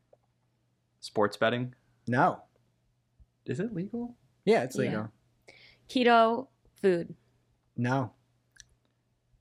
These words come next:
Speaker 1: N F L?
Speaker 2: No.
Speaker 1: Oop.
Speaker 2: No.
Speaker 3: Health supplements?
Speaker 2: Yes.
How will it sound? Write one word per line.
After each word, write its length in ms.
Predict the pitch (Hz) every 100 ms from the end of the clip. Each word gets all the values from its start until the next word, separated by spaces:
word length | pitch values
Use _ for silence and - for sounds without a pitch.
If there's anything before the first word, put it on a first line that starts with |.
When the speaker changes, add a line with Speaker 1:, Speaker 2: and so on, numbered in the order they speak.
| _
Speaker 1:
N 140 | 139 139
F 180 | 127
L? 260 | 123 117 - _ _ -
Speaker 2:
No. 360 | 135 147 120 - _ -
Speaker 1:
Oop. 120 | 156 _ _ _ _ _
Speaker 2:
No. 360 | 110 117 127 131 - _ _ _ _ _ - _ _ _ -
Speaker 3:
Health 320 | - 214 214
supplements? 800 | - 180 190 180 180 - - -
Speaker 2:
Yes. 420 | 127 135 - -